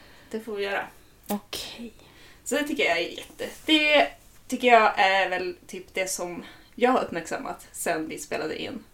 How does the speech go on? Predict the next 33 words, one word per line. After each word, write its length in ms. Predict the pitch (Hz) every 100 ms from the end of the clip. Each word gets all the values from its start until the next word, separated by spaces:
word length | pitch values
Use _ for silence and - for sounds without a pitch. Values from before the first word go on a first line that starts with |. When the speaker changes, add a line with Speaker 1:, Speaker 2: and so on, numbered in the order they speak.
| _ - -
Speaker 2:
Mm, 340 | 226 202 208 -
och 120 | 226
vad, 120 | 262 254
Speaker 1:
Eller? 140 | 269
Speaker 2:
hon 200 | 285 302
heter 220 | 302 285
på 100 | 254
Facebook 640 | 240 233 233 233 226 - -
Katie 360 | 254 233 233
Cortman 500 | - 254 240 - 180
Art. 440 | 175 - - - - - - _ _ 247
Speaker 1:
Ja, 340 | 294 - - - - - - - _ -
Speaker 2:
Och 140 | 208
Speaker 1:
precis. 160 | 226 196
Speaker 2:
har 140 | 180 - - -
jättefärgglad. 1500 | 190 190 214 226 - - 208 - 202 190 202 214 202 104 104
Speaker 1:
Ja, 200 | 175 185 185
det 180 | 190
är 60 | 196
ju 120 | 160
kaos. 480 | - 175 185 - - - - 320 220
Speaker 2:
Det 120 | 190 -
är 240 | 190 175
ju 320 | 170 170 170 -
superinspirerande, 1800 | - - - - 240 220 - 202 202 202 226 226 196 165 160 156 160 165 - - -
Speaker 1:
Mm. 280 | 190 190
Speaker 2:
verkligen. 800 | 185 165 165 - 202 170 147 147
Och 100 | -
ibland 540 | 180 180 196 185 170 170
känner 300 | 185 170 165
jag 100 | 160
att 240 | 156 -
jag 340 | 175 160 165